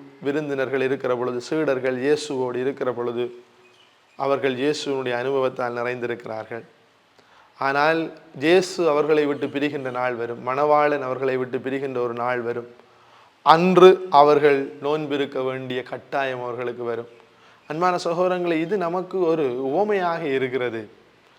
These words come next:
இது ஒரு, நமக்கு ஒரு பாடமாக இருக்கிறது. அது என்னவென்று சொன்னால், எங்களுடைய வாழ்க்கையிலே இயேசுவினுடைய பிரசன்னம் எப்படி இருக்கிறது? இயேசுவினுடைய பிரசன்னம் இல்லாது விட்டால் நாங்கள் நோன்பு இருக்க வேண்டும்.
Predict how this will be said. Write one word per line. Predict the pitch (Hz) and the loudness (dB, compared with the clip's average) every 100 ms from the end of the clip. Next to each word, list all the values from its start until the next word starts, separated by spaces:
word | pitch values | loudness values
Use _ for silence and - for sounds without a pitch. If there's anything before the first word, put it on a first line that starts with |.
| _ | _
இது | 135 170 | -2 0
ஒரு, | 156 | 2
நமக்கு | 156 165 175 | 0 0 0
ஒரு | 156 | 2
பாடமாக | 147 151 202 190 156 143 | 4 6 6 4 2 2
இருக்கிறது. | 139 131 120 123 120 117 - | 2 2 0 0 -2 -6 -4
அது | 151 165 | 0 2
என்னவென்று | 151 254 233 165 | 0 0 -2 -4
சொன்னால், | 135 120 113 113 143 185 - - _ - - - _ | -6 -8 -8 -6 -6 -6 -12 -20 _ -20 -20 -20 _
எங்களுடைய | - 160 214 240 226 233 | -6 -4 2 2 6 6
வாழ்க்கையிலே | 190 190 202 220 220 240 294 | 6 4 2 0 0 0 0
இயேசுவினுடைய | 220 226 233 240 240 247 | 2 2 2 -2 0 0
பிரசன்னம் | 240 208 220 240 233 240 | 2 2 2 0 0 0
எப்படி | 185 226 226 | 4 4 4
இருக்கிறது? | 208 196 175 135 117 - | 4 4 4 0 -2 -6
இயேசுவினுடைய | 165 190 208 214 214 214 | -4 -4 -2 0 0 2
பிரசன்னம் | 160 160 190 185 | -2 -2 -2 -2
இல்லாது | 143 143 151 165 | 0 2 4 4
விட்டால் | 170 170 247 269 | 2 0 0 0
நாங்கள் | 240 247 | 0 0
நோன்பு | 233 240 233 | 0 2 2
இருக்க | 226 208 | 0 4
வேண்டும். | 202 180 143 | 4 4 -2